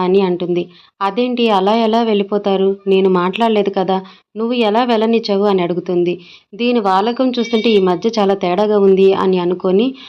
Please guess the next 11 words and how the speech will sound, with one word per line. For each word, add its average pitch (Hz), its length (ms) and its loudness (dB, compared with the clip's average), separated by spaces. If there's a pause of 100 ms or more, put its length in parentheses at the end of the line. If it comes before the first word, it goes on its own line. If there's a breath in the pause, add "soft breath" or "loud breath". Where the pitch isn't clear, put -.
(220 loud breath)
వాళ్ళ 233 220 -2
ఫ్రెండ్ 233 340 0
అర్జెంటుగా 214 500 0
రమ్మని 196 400 2
అన్నాడంట, 180 500 0 (220)
అందుకే 185 320 -2
వెళ్ళారు. 180 420 0 (380 loud breath)
"రేపు 233 200 -4
కలుస్తా" 202 360 -2
అని 202 180 2
చెప్పారు. 185 400 -4